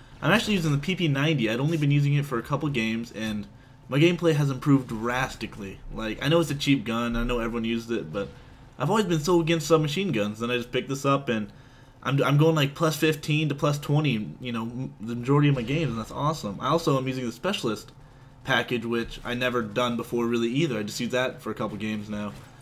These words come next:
and I'm liking it a lot, liking it a whole lot, not having to worry about using your kill streaks. Um, essentially becoming a better player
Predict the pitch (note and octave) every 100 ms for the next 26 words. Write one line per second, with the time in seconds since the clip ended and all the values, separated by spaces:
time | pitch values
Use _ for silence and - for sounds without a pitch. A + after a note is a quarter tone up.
0 | - - - A2 G#2 A#2 B2+ D3 C#3+ A#2+
1 | G#2+ A2 G#2+ G#2 A#2+ A#2+ G2+ - C3+ C3+
2 | A#2+ G#2 A#2+ B2 B2 A#2 A#2 A2+ A2 A#2
3 | A2 A2 G#2 A#2+ A2 - A2+ A2 - -
4 | - - A2 A2+ A2 - G#3+ A3+ C#3 C#3
5 | B2+ A2+ G#2 A#2+ A2 C3+ C#3 A2+ G#2